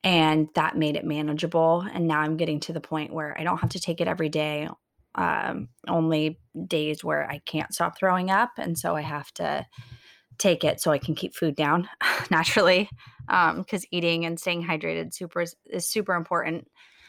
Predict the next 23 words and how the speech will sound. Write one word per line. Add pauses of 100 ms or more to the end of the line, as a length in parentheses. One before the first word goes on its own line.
(220)
Um, (240)
and (420)
yeah,
I'm
just
incredibly
thankful
for (1040)
a
good
doctor
this
time
around.
And, (340)
like, (300)
I
mean,
I'd
be
nowhere
without
my